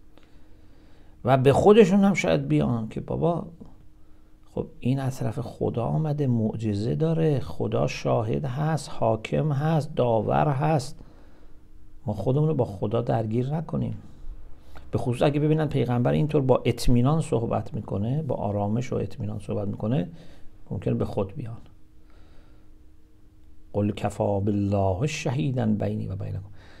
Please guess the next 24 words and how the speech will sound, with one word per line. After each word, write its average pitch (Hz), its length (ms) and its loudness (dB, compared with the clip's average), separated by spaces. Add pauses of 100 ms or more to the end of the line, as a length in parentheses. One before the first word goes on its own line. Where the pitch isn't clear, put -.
(160)
این 180 120 6
«شهیدا 135 440 4
بینی 131 340 6
و 123 100 4
بینکم» 127 500 4 (260)
الان 139 360 10
نمی‌تونه 214 400 8
مسئله 147 440 6
رو 143 100 8
حل 135 300 6
بکنه، 117 420 6
چون 139 200 2
اصلاً 139 200 4
میگه 147 180 2
«آقا 147 100 6
ما 156 80 6
قبول 160 380 8
نداریم 139 360 6
خدا 113 320 4
رو» 98 180 0 (500)
مثلاً، 98 400 0 (560)
یا 120 120 6
قبول 127 340 8
نداریم، 151 380 6